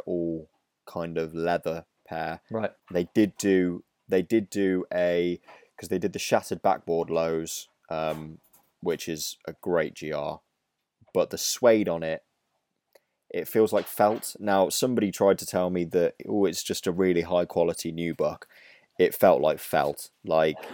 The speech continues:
Speaker 2: <laughs>
Speaker 1: I probably could have given some of the kids in my class that to kind of make some pictures. It's poor. Um, and it picks up dirt like no tomorrow. Um, they did the same in the purple, and now they seem to be realising, actually, s-,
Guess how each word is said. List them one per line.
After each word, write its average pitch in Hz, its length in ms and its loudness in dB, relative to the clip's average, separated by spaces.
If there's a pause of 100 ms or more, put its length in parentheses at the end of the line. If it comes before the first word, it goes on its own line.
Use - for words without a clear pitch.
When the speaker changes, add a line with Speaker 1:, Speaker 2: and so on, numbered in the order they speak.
(120)
Speaker 2:
<laughs> 139 240 -4
Speaker 1:
I 82 140 2
probably 82 440 -2
could 87 200 -2
have 85 140 -2
given 85 420 -2
some - 200 -4
of 82 40 -2
the 82 80 -2
kids - 260 -4
in 82 80 -4
my 78 120 0
class - 400 -6
that 76 200 -4
to - 60 -20
kind 78 180 -4
of 78 100 -4
make 80 220 -4
some 76 220 -10
pictures. - 540 -10 (460)
It's - 260 2
poor. 78 580 -2 (480)
Um, 85 480 0 (380)
and 87 420 2
it 87 160 0
picks - 260 -4
up - 160 -10
dirt 85 240 4
like 78 160 0
no 78 160 -2
tomorrow. 78 640 0 (180)
Um, 78 320 -2
they 85 120 0
did 92 220 2
the 95 80 -8
same 110 280 4
in 95 60 -2
the 90 80 -2
purple, 87 680 4
and 85 200 -6
now 107 240 0
they 104 100 0
seem 92 280 -6
to - 100 -20
be 90 100 -2
realising, 85 680 0 (1000)
actually, 78 640 0
s-, - 140 -16